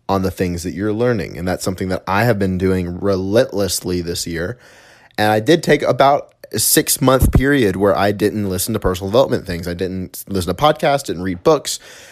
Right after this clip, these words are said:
and it was relaxing, honestly, in a good way. I felt like I could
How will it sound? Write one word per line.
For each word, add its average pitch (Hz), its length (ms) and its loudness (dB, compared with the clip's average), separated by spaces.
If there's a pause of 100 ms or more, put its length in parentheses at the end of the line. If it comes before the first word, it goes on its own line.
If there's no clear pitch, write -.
(140)
and 123 140 2
it 123 60 2
was 123 120 2 (1040)
relaxing, 107 680 -6 (680)
honestly, - 600 -8 (320)
in 117 80 2
a 113 40 0
good 113 200 4
way. - 340 -12 (720)
I 95 120 -4
felt 107 280 2
like 98 160 -2
I 95 140 0
could 95 280 -8